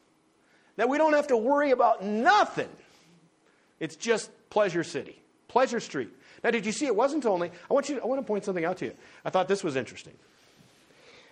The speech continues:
Um, verse eighteen, he's got the dilemma, "What am I going to do? I don't have enough room for this new crop." Verse eighteen, he says, "This is what I'm gonna do. I'm gonna pull down my barns and build greater, and there will I bestow all my fruits," that's the new crop,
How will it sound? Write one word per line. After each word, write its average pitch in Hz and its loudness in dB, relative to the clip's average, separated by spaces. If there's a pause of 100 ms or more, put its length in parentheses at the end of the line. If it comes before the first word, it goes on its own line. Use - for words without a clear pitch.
Um, 135 2 (1300)
verse 190 2
eighteen, 170 0
he's 143 -6
got 214 4
the 233 2
dilemma, 175 2
"What 170 4
am 196 0
I 196 0
going 208 2
to 202 -10
do? 131 -6 (640)
I 143 -4
don't 151 0
have 165 2
enough 196 -2
room 175 0
for 160 -2
this 151 -4
new 165 -2
crop." 147 0 (520)
Verse 175 2
eighteen, 170 2
he 175 0
says, 170 -2
"This 311 2
is 202 2
what 165 4
I'm 156 0
gonna 151 2
do. 151 2
I'm 156 2
gonna 156 0
pull 285 2
down 233 4
my 208 2
barns 170 0 (240)
and 147 -8
build 208 4
greater, 202 2
and 190 0
there 269 4
will 262 4
I 214 4
bestow 196 2
all 202 4
my 165 0
fruits," - 0
that's 156 -2
the 160 0
new 262 2
crop, 165 2